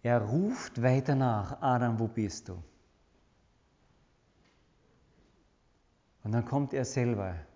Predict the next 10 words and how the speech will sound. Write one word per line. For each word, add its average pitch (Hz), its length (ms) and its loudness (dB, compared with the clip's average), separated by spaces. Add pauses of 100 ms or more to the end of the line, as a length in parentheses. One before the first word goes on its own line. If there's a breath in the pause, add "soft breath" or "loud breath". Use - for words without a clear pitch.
(100)
in 107 80 -10
Gestalt 110 360 -4
seines 107 340 -6
Sohnes, 92 500 -8 (1600 loud breath)
um 180 400 8 (420)
wieder 170 380 8
diesen 135 380 0
Bund 185 420 4
zu 156 240 -2
erneuern. 127 560 2